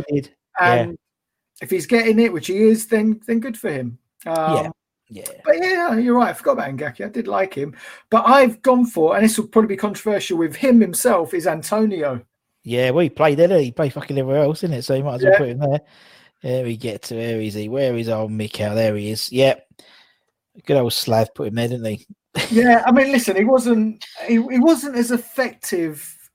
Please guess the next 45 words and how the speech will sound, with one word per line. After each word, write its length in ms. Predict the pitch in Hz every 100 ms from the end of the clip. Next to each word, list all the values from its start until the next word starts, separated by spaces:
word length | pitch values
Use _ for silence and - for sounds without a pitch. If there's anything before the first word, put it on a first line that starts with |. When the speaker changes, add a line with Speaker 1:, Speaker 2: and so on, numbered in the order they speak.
| _
Speaker 1:
No. 100 | 135
Speaker 2:
at 220 | 117 98 - - -
wing 180 | 180 180
back 240 | 165 156
as 260 | 165 147 -
I 100 | -
think 280 | - 190 185
we 140 | 185
all 240 | 196 190 175
thought 540 | - - 233 196 185
he 140 | 170
could 300 | 180 - 220
or 60 | 180
should 380 | - - 226 -
be. 340 | 143 131 156 _ _ - - - _
Um, 600 | 185 170 170 170 165 170 _ _ _ _ _ _
but 140 | 214
having 240 | 214 202 -
said 240 | 214 202
that, 300 | 165 151 156
I 60 | -
mean, 180 | 170 165
if, 140 | 180
listen, 260 | 233 220 151
if 80 | 151
this 160 | 226
was 100 | 185
a 60 | 180
real 300 | 185 196 175
team, 420 | - 202 156 139
you'd 180 | 160 147
want 280 | 156 185 156
someone 240 | 170 160
like 200 | 151 143
Antonio 640 | 147 139 160 147 147 139 143
on 240 | 156 143
the 60 | 135
pitch 360 | - 151 -
with 120 | 135
you. 320 | 139 139 139 127 _ - - _
And, 480 | - 170 165 160 165 - - _ - - - _ _ _ _ _ _ - - - _ -
I 80 |
mean, 340 | 240 247 233 233
look, 200 | 220 160
he's, 180 | 175